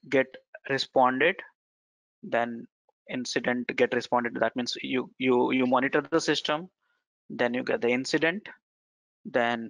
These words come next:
you post-mortem or root cause analysis. On top of that, you do the testing, some sort of capacity planning, development, and product fixing, and sort of it. So these are the typical pyramid. But,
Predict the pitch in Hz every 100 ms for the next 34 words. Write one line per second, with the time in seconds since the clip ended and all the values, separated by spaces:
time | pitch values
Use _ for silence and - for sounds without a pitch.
0 | - 120 120 120 - 147 156 - 156 143
1 | 165 156 147 - 123 120 123 127 - -
2 | 120 123 127 143 147 - 156 - - -
3 | _ _ _ _ - 120 113 117 - 110
4 | 113 110 110 107 113 110 - 139 139 -
5 | 147 143 143 139 - 117 - 123 110 -
6 | - - 113 - 135 - 123 127 127 117
7 | 123 131 139 139 123 120 123 - 113 -
8 | 160 147 - 110 - - - _ - -
9 | - - 156 160 160 165 190 196 156 -
10 | 151 151 - 120 113 - - _ _ _
11 | _ _ - 160 180